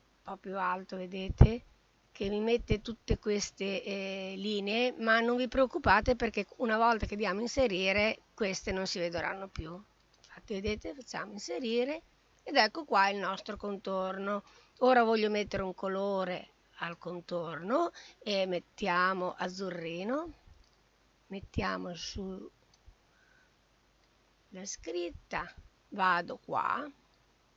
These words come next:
centriamo ed ecco qua la nostra scritta, eh, col contorno.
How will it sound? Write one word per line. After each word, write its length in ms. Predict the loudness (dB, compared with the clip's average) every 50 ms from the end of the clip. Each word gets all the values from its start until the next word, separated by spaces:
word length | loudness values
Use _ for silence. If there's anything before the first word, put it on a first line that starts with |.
| _ _ _ _ _ _ _ _ _ _ _ _ _ _ _ _ -10
centriamo 1000 | -8 -6 -6 -6 -8 -8 -8 -6 -4 -4 -2 -4 -4 -4 -6 -6 -8 -8 -10 -12 -18 _ _ _ _ _ -20 -20 -20 _ _ _ _ _ _ _ _ _ _ _ _ _ _ _ _ _ _ _ _ _ _
ed 180 | -8 -4 -2 0
ecco 260 | 0 -2 -2 -8 -6
qua 160 | 0 2 2 2 2 2
la 80 | 0
nostra 380 | 0 0 0 0 -2 -2 -2 -2
scritta, 840 | -2 -2 -4 -4 -2 -2 -2 -4 -6 _ _ 6 8 8 8 8 4 _ _ _ _ _ _ _ _ _ _ _ _ _ _ _ _ _ -10
eh, 240 | -8 -8 -8 -8 0
col 220 | 2 4 4 4
contorno. 720 | 2 0 -2 -2 -2 -2 -2 -2 -2 -2 -2 -4 -4 -6